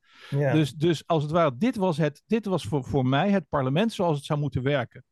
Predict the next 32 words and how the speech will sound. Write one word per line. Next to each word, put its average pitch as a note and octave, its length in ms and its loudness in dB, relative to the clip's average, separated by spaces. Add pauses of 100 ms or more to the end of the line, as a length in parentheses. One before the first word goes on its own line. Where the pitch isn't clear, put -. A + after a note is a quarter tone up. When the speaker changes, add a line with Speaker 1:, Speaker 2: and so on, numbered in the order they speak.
(200)
Speaker 1:
Ja. F3 200 2
Speaker 2:
Dus C3 180 2
mensen D#3 200 -8
werden C#3 220 2
gedwongen F3 500 2
om D#3+ 240 -6
eindelijk A#3+ 460 2
een D#3 80 0
keer D3 180 -4
antwoord D#3 440 0
te - 80 -18
geven A2+ 340 -4
op A#2 120 -12
vragen. C#3+ 500 -4 (280)
Speaker 1:
Ja. C#3+ 360 -2 (220)
Speaker 2:
Eh, C#3+ 500 2 (320)
want F3 220 -2
dat A#3+ 160 0
is F3 120 -4
wat E3 240 -4
m-, D#3+ 100 -4 (100)
ik D#3+ 140 -8
heb D#3+ 180 -4
al E3 180 0
jouw D3+ 160 2
de D3 80 -4
laatste C#3+ 680 0 (180)
spreekbeurten C#3 680 0
gezien, C3+ 460 0
eh, C3 160 0
de B2+ 120 -4
laatste C3+ 380 -6